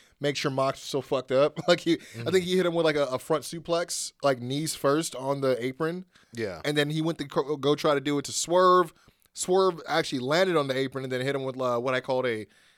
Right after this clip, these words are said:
Speaker 1: it was hard riding this, A J Styles style <laughs> sliding knee off the apron.
Speaker 2: Yeah, hundred percent.
Speaker 1: Um, but yeah, there. Uh, I, I did like how, uh, Mox at one point tried to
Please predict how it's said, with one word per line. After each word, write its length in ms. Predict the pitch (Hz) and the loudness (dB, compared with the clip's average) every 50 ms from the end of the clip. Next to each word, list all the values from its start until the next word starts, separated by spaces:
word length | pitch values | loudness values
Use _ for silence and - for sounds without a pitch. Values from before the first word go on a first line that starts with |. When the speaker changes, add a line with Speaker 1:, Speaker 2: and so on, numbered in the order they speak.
| _ _ _ _ _ _ _ _ _ - | _ _ _ _ _ _ _ _ _ -8
Speaker 1:
it 40 | 135 | -6
was 160 | 135 131 117 | -4 -4 -2
hard 240 | 117 139 139 135 127 | 2 4 4 4 6
riding 240 | 131 123 120 113 110 | 4 2 2 0 -6
this, 160 | 101 - - _ | -10 -14 -12 _
A 180 | - 151 170 185 | -2 0 0 0
J 260 | 165 147 175 175 170 | 0 0 0 0 0
Styles 640 | 160 - - 160 151 143 143 143 139 135 135 131 127 | 0 -2 0 2 4 6 6 6 4 2 0 -2 -6
style 840 | - - - - - - 156 139 135 131 127 123 123 123 120 117 - _ _ | -10 -12 -10 -10 -6 -2 0 0 0 0 0 0 -2 -2 -4 -6 -10 _ _
<laughs> 140 | - - - | -16 -14 -10
sliding 480 | - - - 180 160 156 147 143 139 135 | -6 0 2 4 6 6 4 2 0 -2
knee 160 | 143 143 139 | 0 0 2
off 180 | 131 127 - | 2 0 0
the 160 | - 127 104 120 | -4 -6 -6 -4
apron. 220 | 127 127 117 120 | -4 0 4 4
Speaker 2:
Yeah, 220 | 127 131 123 110 95 | 6 6 6 4 2
hundred 240 | 107 110 117 113 101 | 0 -4 -6 -6 -8
percent. 380 | 104 107 - 127 120 107 90 80 _ _ - | -10 -10 -8 -8 -8 -8 -10 -12 _ _ 0
Speaker 1:
Um, 560 | 135 139 135 131 127 123 117 110 107 101 98 - _ _ _ _ _ - | 4 4 6 6 4 4 2 -2 -6 -10 -14 -18 _ _ _ _ _ -6
but 140 | 123 147 147 | -4 0 4
yeah, 140 | 175 180 | 4 4
there. 240 | 170 160 190 202 196 | 6 6 4 4 4
Uh, 420 | 160 170 170 165 160 151 143 135 131 135 | 4 6 6 8 8 8 6 4 4 2
I, 120 | 143 135 | 0 0
I 40 | 147 | 2
did 160 | 151 175 196 | 2 2 2
like 240 | 185 180 170 160 - | 4 2 2 2 2
how, 220 | - 160 156 151 | 2 4 4 4
uh, 420 | 147 147 147 143 139 131 123 117 110 | 4 4 2 4 4 4 2 0 0
Mox 420 | 110 120 135 139 139 131 - - - | -2 0 0 0 0 -2 -6 -10 -6
at 160 | 131 135 135 131 | -2 -2 -2 -2
one 140 | 135 135 | -2 -6
point 200 | 120 123 147 139 | -6 -6 -8 -6
tried 300 | - - 143 135 131 123 | -2 -2 0 0 0 -2
to 80 | 120 113 | -4 -6